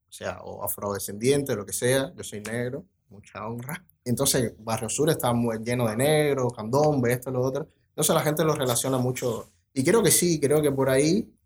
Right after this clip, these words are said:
va, va la cosa. La venta de est-, eh, esto, todos los cuadros están a la venta, la gente piensa que no, pero todos los cuadros están, están a, a la venta. Ahora, creo que todavía no he vendido ninguno de los que hay, <laughs>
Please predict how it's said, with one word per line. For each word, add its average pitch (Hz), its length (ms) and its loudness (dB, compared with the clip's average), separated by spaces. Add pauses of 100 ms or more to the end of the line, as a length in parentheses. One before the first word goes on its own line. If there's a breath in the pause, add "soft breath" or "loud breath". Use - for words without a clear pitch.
va, 110 480 0 (520)
va 110 80 0
la 110 160 0
cosa. - 300 -2 (240)
La 135 200 4
venta 196 640 2 (100)
de 120 440 -2
est-, - 220 -8
eh, 123 240 0
esto, 185 260 -2
todos 214 180 4
los 190 120 4
cuadros 202 200 2
están 170 140 0
a 147 40 2
la 127 80 2
venta, 143 200 2
la 127 80 -2
gente 147 140 -2
piensa 139 220 -4
que 117 80 -4
no, 151 260 -2 (380)
pero 113 280 -4
todos 156 180 0
los 139 140 0
cuadros 143 420 4
están, 110 600 -4 (320)
están 127 240 -6
a, 107 420 -2
a 110 100 -6
la 110 100 2
venta. 104 400 -4 (400)
Ahora, 143 800 2 (600)
creo 135 200 2
que 120 80 0
todavía 113 320 4
no 147 100 2
he 147 120 2
vendido 139 240 2
ninguno 135 240 0
de 139 60 0
los 127 80 -2
que 135 120 -2
hay, - 220 0 (200)
<laughs> 196 440 2